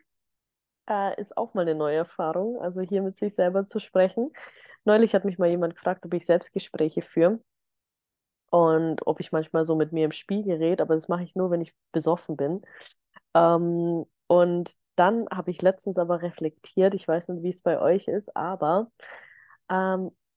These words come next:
so eigentlich mein ganzes Leben habe ich so ziemlich viel für mich behalten und ich habe die letzten,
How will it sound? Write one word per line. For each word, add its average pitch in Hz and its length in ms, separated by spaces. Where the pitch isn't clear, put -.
so 196 580
eigentlich 269 300
mein 190 140
ganzes 196 400
Leben 196 280
habe 180 160
ich 180 140
so 180 100
ziemlich 214 460
viel 190 180
für 180 120
mich 180 260
behalten 156 460
und 165 120
ich 160 140
habe 185 160
die 175 80
letzten, 185 800